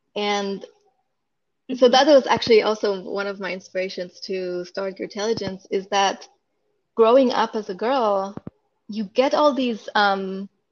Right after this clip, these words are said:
Speaker 1: messages from the world and from other people that sometimes you don't know how to respond to, or you don't know how to process, and you don't even know
Speaker 2: Mm-hmm.
Speaker 1: what to do, <laughs> right? You're like,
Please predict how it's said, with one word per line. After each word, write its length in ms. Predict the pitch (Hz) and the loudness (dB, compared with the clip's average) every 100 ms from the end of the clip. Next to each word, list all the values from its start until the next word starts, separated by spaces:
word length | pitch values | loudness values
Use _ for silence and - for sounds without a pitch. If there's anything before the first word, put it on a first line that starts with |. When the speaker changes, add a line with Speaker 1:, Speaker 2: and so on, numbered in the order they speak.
| - | -6
Speaker 1:
messages 500 | 226 240 220 202 202 | -4 -2 0 0 -2
from 140 | 196 | -4
the 100 | 196 | -2
world 380 | 190 190 240 269 | -2 0 0 0
and 100 | 214 | -4
from 140 | 233 - | -6 -6
other 200 | 190 208 | -4 -4
people 400 | - 202 277 269 | -4 -8 -4 -4
that 200 | 220 - | -4 -4
sometimes 600 | 226 233 262 262 254 240 | -4 -2 -2 -2 -2 -6
you 100 | 202 | -4
don't 180 | 214 | -2
know 140 | 214 214 | -2 -4
how 540 | 208 202 196 196 208 _ _ _ _ _ _ _ _ _ _ | -4 -2 0 0 -4 _ _ _ _ _ _ _ _ _ _
to 120 | - | 2
respond 420 | 226 214 294 294 240 | 2 4 0 0 0
to, 340 | - - 196 _ _ - | -4 -6 -12 _ _ -2
or 160 | 208 214 | 2 2
you 100 | 220 | 2
don't 140 | 226 | 2
know 80 | 226 | 0
how 140 | 220 202 | -2 -4
to 20 | |
process, 640 | - 208 247 - 202 196 | -2 -2 -2 -2 -4 -4
and 100 | 190 | -6
you 60 | 202 | -6
don't 180 | 214 214 | -4 -4
even 200 | 208 202 | -4 -4
know 440 | 196 202 220 208 _ 262 | -4 -4 -4 -8 _ -14
Speaker 2:
Mm-hmm. 300 | 240 240 220 - - | -10 -10 -12 -16 -4
Speaker 1:
what 180 | 202 - | -4 -4
to 100 | 196 | -4
do, 280 | 220 185 - - | 0 0 -2 -12
<laughs> 180 | - 214 | -6 2
right? 280 | 214 233 233 | 4 2 0
You're 140 | 214 | 0
like, 360 | 208 202 - | 2 0 -6